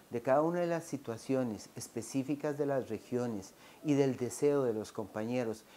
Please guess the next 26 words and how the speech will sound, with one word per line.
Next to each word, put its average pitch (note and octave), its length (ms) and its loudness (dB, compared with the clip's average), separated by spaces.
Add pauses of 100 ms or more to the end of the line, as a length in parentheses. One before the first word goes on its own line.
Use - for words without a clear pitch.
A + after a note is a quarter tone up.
(100)
de B2+ 180 2
que B2+ 140 -2
no C3+ 300 2
se G3 160 -2
firmase A#2 680 -2 (120)
un C3 240 -2
documento C3+ 760 0 (440)
con E3 240 6
el A#2+ 140 0
ministro C3 540 0
de D3+ 60 4
Educación, C3 720 0 (580)
ni C#3 260 4
ade-, A#2+ 360 2
y C3 80 2
además A#2+ 580 0
se - 240 -6
respetase C3+ 920 2 (240)
que C3 80 -2
el A#2+ 100 -2
documento B2+ 640 0
que G#2+ 120 -4
había A#2+ 180 0
firmado C#3 460 0
otra C#3 240 0
organización C#3+ 760 0